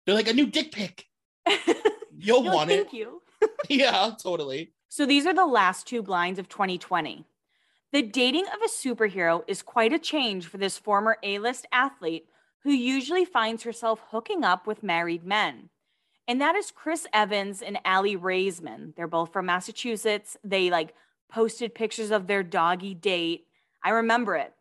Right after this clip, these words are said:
Speaker 2: I remember it well. And maybe, yeah, I just, I like Chris Evans with whoever he's standing next to.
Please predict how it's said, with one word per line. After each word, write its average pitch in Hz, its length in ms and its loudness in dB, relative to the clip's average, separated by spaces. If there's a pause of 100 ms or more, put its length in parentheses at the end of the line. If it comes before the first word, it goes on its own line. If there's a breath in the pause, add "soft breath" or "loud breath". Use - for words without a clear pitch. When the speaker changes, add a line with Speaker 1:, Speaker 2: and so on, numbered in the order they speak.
(140)
Speaker 2:
I 180 40 -6
remember 220 280 -2
it 240 120 -2
well. 208 460 4
And 165 500 -8 (240)
maybe, 285 600 -4 (520)
yeah, 233 320 4
I 285 100 2
just, 415 300 2
I 247 100 2
like 285 180 -2
Chris 214 200 -8
Evans 185 300 -4
with 180 140 -10
whoever 160 280 -2
he's 156 180 -8
standing 151 340 -8
next - 280 -14
to. 151 300 -18